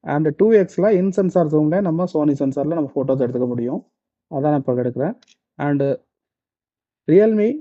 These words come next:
கிளைம் பண்ற மாதிரி ஒரு சினிமேட்டிக்ல போர்ட்ரேட் எடுக்கலாம். ஒன் எக்ஸ்ல எடுக்கலாம். In sensor-ல டூ எக்ஸ்ல நம்ம சினிமேட்டிக் ஃபோட்டோஸ் எடுக்கலாம். போர்ட்ரேட் ஃபோட்டோஸ் எடுக்கலாம். இப்போ ஒரு ஒன் எக்ஸ்ல ஒரு போர்ட்ரேட் ஃபோட்டோ நான் கிளிக் பண்றேன்.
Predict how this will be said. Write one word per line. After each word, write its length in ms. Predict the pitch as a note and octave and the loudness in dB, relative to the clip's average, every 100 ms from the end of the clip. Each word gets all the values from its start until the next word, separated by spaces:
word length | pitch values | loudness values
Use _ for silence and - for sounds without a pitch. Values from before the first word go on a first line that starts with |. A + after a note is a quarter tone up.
| - | -2
கிளைம் 220 | E3+ G3+ | 0 2
பண்ற 280 | F#3+ F3 E3 | 2 2 2
மாதிரி 240 | D#3+ F#3+ | 4 4
ஒரு 100 | F3+ D#3+ | 2 2
சினிமேட்டிக்ல 760 | F3 G3 F#3+ F3 F3+ - F#3+ A3+ | -2 0 -2 -2 -2 0 -2 0
போர்ட்ரேட் 340 | F3 F3 F3 E3 | -2 2 2 2
எடுக்கலாம். 460 | C#3 C3 C#3 B3+ _ _ _ - | -2 -2 -6 -8 _ _ _ -6
ஒன் 180 | D#3+ | -2
எக்ஸ்ல 320 | G3+ G#3 A3 G3 | 0 0 2 2
எடுக்கலாம். 280 | D#3+ E3 A3+ | 2 0 0
In 160 | F#3+ F#3 | 0 0
sensor-ல 380 | F#3 E3 E3 G3+ | -2 0 0 0
டூ 100 | F3+ | -2
எக்ஸ்ல 280 | E3+ D#3+ F#3 | -2 0 -2
நம்ம 180 | F3+ E3 D3 | 0 -2 0
சினிமேட்டிக் 400 | D#3 E3 D#3 - | 0 0 -2 -4
ஃபோட்டோஸ் 240 | D3 C#3+ | -2 0
எடுக்கலாம். 400 | C3+ A#2 B2+ F3+ _ _ _ - | 0 -2 -2 -4 _ _ _ 0
போர்ட்ரேட் 320 | E3 E3+ E3 E3 | 2 2 2 2
ஃபோட்டோஸ் 220 | D3+ C#3+ | 0 0
எடுக்கலாம். 400 | B2+ C3 F3+ - _ - | -2 -2 -6 -8 _ -8
இப்போ 160 | D3+ | -2
ஒரு 100 | D3 | 0
ஒன் 160 | C#3 F3+ | 2 2
எக்ஸ்ல 260 | G#3+ - G3+ | 0 2 2
ஒரு 80 | D#3+ | 4
போர்ட்ரேட் 260 | D#3+ E3 D3+ | 2 0 0
ஃபோட்டோ 180 | D3 D3 | -2 -2
நான் 120 | C#3 | -2
கிளிக் 200 | C3+ B2+ | -4 -6
பண்றேன். 340 | C3 A#2+ C#3+ | -6 -4 -6